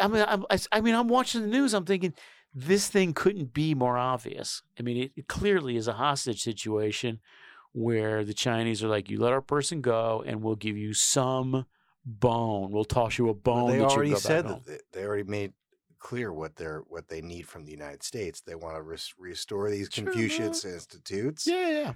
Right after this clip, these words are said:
Speaker 2: They want us to look the other way on Taiwan, and they want us to free up some of their, their bad guys.
Speaker 1: And they also want us to stop,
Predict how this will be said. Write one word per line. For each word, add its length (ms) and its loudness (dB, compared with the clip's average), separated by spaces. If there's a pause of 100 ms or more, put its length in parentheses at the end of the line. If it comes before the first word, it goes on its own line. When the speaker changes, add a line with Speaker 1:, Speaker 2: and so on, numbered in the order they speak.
Speaker 2:
They 80 -2
want 180 4
us 120 -2
to 80 -2
look 160 0
the 120 2
other 220 4
way 180 0
on 160 -4
Taiwan, 440 -2
and 100 -8
they 80 -4
want 240 -2
us 140 -4
to 180 -6 (160)
free 200 -2
up 120 2
some 220 -2
of 60 -4
their, 120 0 (240)
their 100 2
bad 260 2
guys. 260 -4
Speaker 1:
And 100 4
they 80 6
also 300 4
want 180 -2
us 140 -4
to 80 -4
stop, 340 0